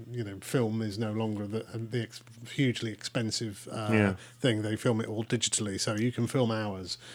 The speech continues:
Speaker 1: So they film the whole day
Speaker 2: Yeah.
Speaker 1: of them just improvising around, and then editors work on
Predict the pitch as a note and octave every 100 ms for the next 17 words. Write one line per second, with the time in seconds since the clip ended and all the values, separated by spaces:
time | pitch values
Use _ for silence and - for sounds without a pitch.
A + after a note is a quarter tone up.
0 | - - B2+ B2+ D3 B2 A#2+ C#3+ B2+ B2
1 | C3+ F2+ G#2 G#2 A2+ G#2 F#2+ A2 A2 G#2
2 | A#2 - - - - - C#3 C3 B2+ A#2
3 | A2+ G2 G#2+ A2 A2 G2+ G#2 - A2+ A#2+
4 | A#2+ A2 - - - - - - - D#3
5 | C#3+ B2+ C3 A2+ A#2+ C3+ A#2 - B2 A2
6 | A2 G2